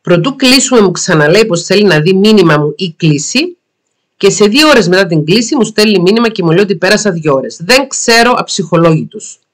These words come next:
Να αρχίσω να ανησυχώ, ε, ένα μήνα πριν σου είχα πει να τον μπλοκάρεις. Αλλά εσύ συνέχισες. Μήπως να αρχίσεις να ανησυχείς, μήπως; Στη δε ομιλία μπορώ να πω χωρίς να ακουστεί κάπως πως δεν είμαι για τον κύριο αυτό, αλλά κάτι με τραβάει και ταυτόχρονα με ξενερώνει. Μια άρρωστη κατάσταση, εντάξει.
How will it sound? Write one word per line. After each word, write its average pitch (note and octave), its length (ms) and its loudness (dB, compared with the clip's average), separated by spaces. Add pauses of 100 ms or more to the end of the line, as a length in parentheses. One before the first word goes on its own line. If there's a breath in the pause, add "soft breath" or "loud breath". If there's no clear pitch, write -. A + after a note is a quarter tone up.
(100)
Να C#3+ 120 -6
αρχίσω - 340 -4
να F3 80 0
ανησυχώ, D#3 600 -2 (300)
ε, A3+ 140 -2 (100)
ένα B3 260 0
μήνα C4 220 0
πριν B3 220 -2
σου A3+ 140 -6
είχα A#3 180 -4
πει A#3 100 -6
να A#3 120 -2
τον A3 360 -4
μπλοκάρεις. F#3 680 -6 (1040)
Αλλά C#4 120 -8
εσύ D4 160 -8
συνέχισες. - 760 -8 (680 soft breath)
Μήπως G4+ 440 4
να D4 80 4
αρχίσεις E4+ 360 0
να C#4 80 2
ανησυχείς, A3 560 2
μήπως; E4+ 680 2 (1600 soft breath)
Στη F#3 240 2
δε G#3+ 180 4
ομιλία B3+ 500 4
μπορώ F3+ 200 2
να F#3+ 180 2
πω G#3+ 120 0
χωρίς G#3+ 280 0
να A#3 80 0
ακουστεί D#3 340 -4
κάπως D3+ 460 -4
πως G#3+ 200 0
δεν D#4+ 180 2
είμαι A3 180 4
για D3+ 160 2
τον D3 160 0
κύριο C3+ 260 -6
αυτό, B3+ 520 -4
αλλά E3 260 2
κάτι B3+ 280 -2
με F#3 100 -2
τραβάει D#3+ 440 -2
και G#3+ 120 -4
ταυτόχρονα G#3 600 -4
με F#3+ 100 2
ξενερώνει. D3+ 680 0
Μια C#3 260 -2
άρρωστη A3 300 -2
κατάσταση, - 500 -10
εντάξει. - 420 -12